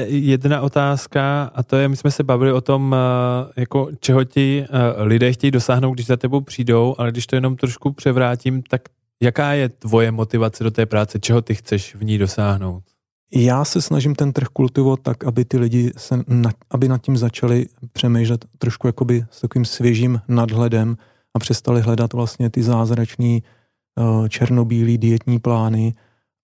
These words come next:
Speaker 2: a, a vlastně rozvíjeli tu svoji individualitu. Já to, já to nazval jako, že ten nejvyšší princip je obnovení takzvaného instinktivního stravování nebo zlepšování kultivace výživového vkusu. A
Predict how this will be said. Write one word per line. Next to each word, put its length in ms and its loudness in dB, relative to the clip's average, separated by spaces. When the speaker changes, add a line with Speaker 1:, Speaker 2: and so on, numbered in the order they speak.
Speaker 2:
a, 480 0
a 340 0
vlastně 360 -2
rozvíjeli 560 2
tu 100 -6
svoji 240 -2
individualitu. 520 2
Já 120 0
to, 200 0
já 140 0
to 100 -4
nazval 360 0
jako, 160 -4
že 160 0
ten 160 2
nejvyšší 400 0
princip 580 -2
je 240 4
obnovení 680 0
takzvaného 640 0
instinktivního 840 2
stravování 720 0
nebo 200 0
zlepšování 680 0
kultivace 720 -2
výživového 640 0
vkusu. 420 -4
A 360 0